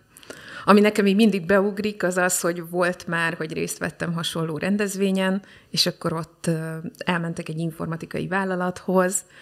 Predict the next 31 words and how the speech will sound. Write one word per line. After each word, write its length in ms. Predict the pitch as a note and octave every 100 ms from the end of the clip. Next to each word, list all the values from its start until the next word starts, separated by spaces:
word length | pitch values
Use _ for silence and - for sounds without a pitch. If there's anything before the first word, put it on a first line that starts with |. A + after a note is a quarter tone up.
| - -
ahol 380 | F3 F3 E3+ F3
direkt 340 | E3+ F3+ E3+
összegyűjtötték 760 | E3 - E3+ E3 E3+ D#3 E3 D#3+
az 120 | E3
összes 420 | F3+ - D#3+ -
nőt, 320 | E3 E3 E3
aki 220 | D#3+ D#3+ D#3+
a 60 |
cégnél 440 | - E3+ D#3+ D#3 D#3
dolgozott, 640 | G3 F#3+ F#3 F#3 F#3 E3
őket 260 | D#3+ E3
kiültették 680 | - E3+ D#3+ D#3+ - D3+ D3+
egy 160 | - -
ilyen 320 | - - -
talán 260 | - D#3 D#3+
kerekasztal 540 | G3 F#3 F3+ - F3
beszélgetéshez, 840 | E3+ F3 - E3+ E3+ E3+ E3 - E3
lehetett 420 | E3+ D#3+ D#3+ -
tőle 240 | D3+ D#3
kérdezni, 800 | - - F3+ F3 F3+ F3+ F3+ G3+ - - - - -
de 320 | - C3+ E3 D#3+ D#3+ D#3 D#3 - - _ - -
ez 120 | F3
szerintem 440 | - D#3+ E3 E3
inkább 280 | E3 D#3+ D#3 -
kínos. 580 | - D3 D#3 E3 -
Nem 180 | - G3
biztos, 320 | F3+ - E3+
hogy 140 | - D#3+
azok 260 | E3 D#3
a 40 | E3
nők 560 | F3+ E3+ E3 D#3+ -